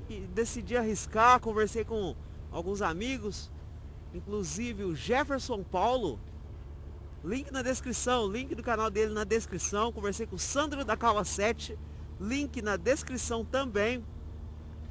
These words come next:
E assim, cara, se você pegar uma moto antiga, antigamente os motores, as motos eram feitas pra durar bastante, entendeu?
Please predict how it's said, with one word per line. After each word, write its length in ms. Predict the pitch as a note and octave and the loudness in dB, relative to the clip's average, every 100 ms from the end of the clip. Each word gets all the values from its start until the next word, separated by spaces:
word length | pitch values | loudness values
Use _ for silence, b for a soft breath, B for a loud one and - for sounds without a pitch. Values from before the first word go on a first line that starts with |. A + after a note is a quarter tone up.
| - - - - - - - - - - - - - - - - | -8 -8 -8 -10 -10 -10 -10 -10 -8 -10 -10 -10 -10 -10 -8 -2
E 100 | C#4 | 2
assim, 340 | D#4 - E4+ | 4 2 0
cara, 400 | - F#3+ C3+ A#2 A#2+ - - - - - - | 2 2 2 -4 -8 -10 -10 -8 -8 -8 -8
se 140 | - | -6
você 260 | A#3 C4+ E4+ | -2 0 0
pegar 280 | D#4 C#4 C#4+ | 2 4 6
uma 180 | D4 B3 | 6 4
moto 420 | A3+ B3+ D4 B3+ | 4 6 6 4
antiga, 760 | A3+ - - B3 C#4+ A3+ C3 - - - - - - - - - - - | 0 0 -2 0 2 2 0 -4 -10 -10 -10 -10 -10 -10 -10 -10 -10 -8
antigamente 720 | G3 C4 C#4 C4+ A3+ D4 D4 | -6 -2 2 4 4 0 0
os 80 | B3+ | -2
motores, 880 | B3 C4+ - G#3+ A#3 D4+ A#3+ D3 - | 0 2 2 4 8 8 6 2 -2
as 180 | F3+ E3+ | -2 -2
motos 460 | D#3+ G3 A#3+ F#3 | -2 0 0 -2
eram 240 | F#3 G3+ G3+ - - | -4 -2 -4 -6 -6
feitas 460 | - A3 - - B2 - - - - - - | 0 2 2 0 -2 -4 -10 -10 -10 -8 -8
pra 180 | - G3 | -2 -2
durar 340 | F#3+ A3+ A3 A3 | 0 2 4 4
bastante, 720 | B3+ C4+ - G#3 A3+ A#3+ F#3 | 4 2 0 -2 0 0 -2
entendeu? 480 | D3+ C3+ F#3+ C4+ | -4 -2 2 2